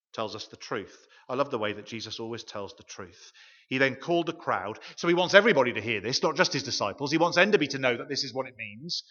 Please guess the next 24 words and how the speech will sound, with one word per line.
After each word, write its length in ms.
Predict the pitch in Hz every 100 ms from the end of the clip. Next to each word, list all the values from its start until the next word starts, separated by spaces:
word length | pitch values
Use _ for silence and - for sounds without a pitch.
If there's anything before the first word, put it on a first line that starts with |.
| _ -
to 80 |
be 80 | 135
a 60 | 120
follower, 400 | - 123 113 139
not 140 | 131
just 160 | 120 131
a 120 | -
fan 240 | 120 117
of 100 | 127
Jesus. 600 | - 110 104 123 - - - _ -
Verse 200 | 156 160
thirty-four, 520 | 156 151 147 113 107 - -
he 80 | 147
called 280 | 143 190 196
the 60 |
crowd 360 | 196 202 202 196
to 80 | 123
him 140 | 120
along 260 | 120 143 170
with 120 | 156
the 60 | 147
disciples 520 | 143 127 110 120 117
and 120 | 123
said, 260 | - 127